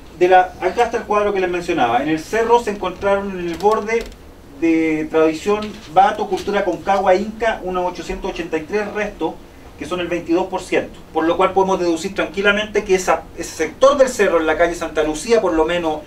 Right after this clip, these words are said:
incluso José Miguel de la Barra, tuvo ocupación desde muy temprano, incluso antes de la llegada de los incas, porque acá hay mezcla de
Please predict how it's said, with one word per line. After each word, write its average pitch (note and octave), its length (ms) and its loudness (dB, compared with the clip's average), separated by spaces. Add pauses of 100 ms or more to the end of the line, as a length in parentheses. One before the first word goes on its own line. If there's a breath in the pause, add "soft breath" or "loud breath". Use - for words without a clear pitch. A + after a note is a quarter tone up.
incluso E3 320 -6
José F3 220 -2
Miguel F#3+ 200 -2
de G3+ 80 0
la G3 80 6
Barra, G3+ 260 4 (220 loud breath)
tuvo B3 220 6
ocupación G#3 460 2
desde F#3+ 180 0
muy F#3 160 -4
temprano, B2+ 420 -2 (380)
incluso F#3+ 320 -2
antes G3 180 0
de G3+ 80 0
la G3+ 80 4
llegada G3 200 2
de G3+ 80 0
los G#3+ 60 -2
incas, E3 160 -2
porque D3 180 -6
acá D3+ 100 -2
hay D#3+ 120 2
mezcla F#3 360 -2
de F3+ 240 -2